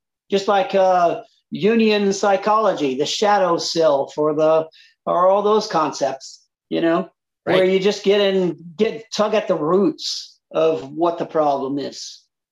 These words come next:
Speaker 1: Yeah.
Speaker 2: Right. I mean, that's, it's so like a grassroots sort of, uh, sort of effort.
Speaker 1: Right. Yeah. And, uh, with metalheads, you know, we're, we're,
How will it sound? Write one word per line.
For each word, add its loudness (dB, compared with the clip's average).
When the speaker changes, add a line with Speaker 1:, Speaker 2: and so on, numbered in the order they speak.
Speaker 1:
Yeah. -2
Speaker 2:
Right. -4
I -6
mean, -2
that's, -2
it's -4
so -2
like -4
a -2
grassroots -2
sort -4
of, -6
uh, -8
sort -8
of -6
effort. -6
Speaker 1:
Right. 0
Yeah. 0
And, 2
uh, 2
with 0
metalheads, 0
you 2
know, 2
we're, 2
we're, 0